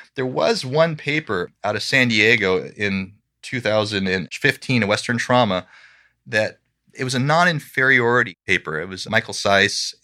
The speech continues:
and the first, first author was Eric Olson. And I'll give them credit. You know, they wanted to compare, instead of Q twelve heparin, like the, the landmark paper at the beginning of this episode by Geertz,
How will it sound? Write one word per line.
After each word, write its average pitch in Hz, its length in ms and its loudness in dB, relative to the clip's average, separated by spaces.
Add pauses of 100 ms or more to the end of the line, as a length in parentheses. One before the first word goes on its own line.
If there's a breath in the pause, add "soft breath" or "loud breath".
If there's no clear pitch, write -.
and 95 220 -4
the 95 80 -14
first, - 400 -12
first 101 200 -6
author 98 240 -2
was 90 200 -6
Eric 95 240 -2
Olson. 90 460 -6 (680 soft breath)
And 131 100 0
I'll 131 60 2
give 196 180 -4
them 196 120 -4
credit. 175 360 0
You 107 80 -6
know, 104 80 -2
they 120 160 2
wanted 160 280 0
to 143 60 -4
compare, 113 600 2 (240 soft breath)
instead - 320 -2
of 117 200 0 (180)
Q 123 240 -16
twelve 190 480 -4 (100)
heparin, 95 560 -6 (800 soft breath)
like 98 300 0
the, 95 340 -12
the 95 160 -12
landmark 104 500 2
paper 95 300 -4
at 82 80 -4
the - 80 -16
beginning 104 340 -2
of 85 60 -10
this 87 180 -12
episode 82 560 -6
by 87 100 -10
Geertz, 92 460 2